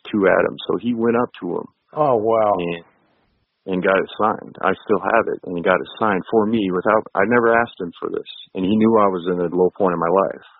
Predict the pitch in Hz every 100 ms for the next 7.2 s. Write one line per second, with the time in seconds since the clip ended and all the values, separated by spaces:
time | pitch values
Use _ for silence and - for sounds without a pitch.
0 | - 87 85 82 87 85 90 92 85 117
1 | 92 - _ _ - - _ _ - 101
2 | 131 - 139 127 101 90 - 95 90 87
3 | 87 _ - - _ _ _ - - 101
4 | - 110 104 92 85 87 87 104 90 87
5 | 90 82 98 92 85 80 - - _ -
6 | 90 90 90 95 - 90 90 87 - -
7 | 101